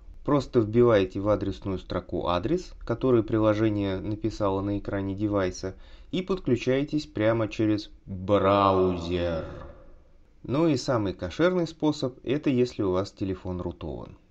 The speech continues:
На большинстве рутованных моделей можно запустить V N C сервер. Обычно рекомендуют Droid V N C, но мне больше нравится V N C сервер. Они бесплатные, качаются через Play Store.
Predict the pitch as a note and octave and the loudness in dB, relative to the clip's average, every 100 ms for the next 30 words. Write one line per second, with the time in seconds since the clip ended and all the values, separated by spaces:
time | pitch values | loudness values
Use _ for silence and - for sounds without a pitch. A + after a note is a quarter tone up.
0 | - A2 C3 C3 - C3 - C#3+ A#2+ G#2+ | -4 -2 0 0 -2 -6 -2 0 2 0
1 | A2+ B2+ G#2 F2+ F2 - G2 B2+ F#3 C#3+ | 0 2 2 0 -4 -4 0 0 0 0
2 | B2 C#3+ D3+ B2+ A2+ G2+ B2 B2 - A2 | 0 0 -2 -2 -4 -6 -6 -6 -6 -2
3 | B2 A#2 G#2+ - F#2+ F#2 - - F#2+ D2+ | 0 0 -2 -6 -6 -8 -10 -6 -4 -4
4 | C#2 - - - - - - A2 A2 - | -10 -16 -20 -20 -20 -20 -6 -2 0 -2
5 | - E3 C3 B2+ A#2+ A2 G#2+ G2 - F#2+ | 0 0 0 0 2 2 2 0 -4 -2
6 | A#2 F3 - F2+ F2 E2+ - D#2 - G#2+ | 2 4 2 0 -4 -6 -10 -14 -12 -6
7 | D#3+ F#3+ B2+ C3 - A2+ G2 G2+ - A2 | -2 0 2 0 0 -2 0 -2 -4 -8
8 | - G#2+ G#2+ G#2+ G2 - E2+ E2 - F2+ | -6 -6 -2 -2 -4 -8 -10 -12 -12 -10
9 | D2 D#2+ - _ _ _ _ - C3+ F#3+ | -10 -12 -20 _ _ _ _ -4 -2 0
10 | B2 - D3 G3+ G#3+ D3+ A#2+ G2 C#3 D#3+ | 0 -2 0 0 0 -4 -6 -6 -2 -2
11 | D#3 G#2+ F#2+ F#2 - F#2 F2 - D#2+ | -2 -8 -8 -8 -8 -8 -8 -12 -14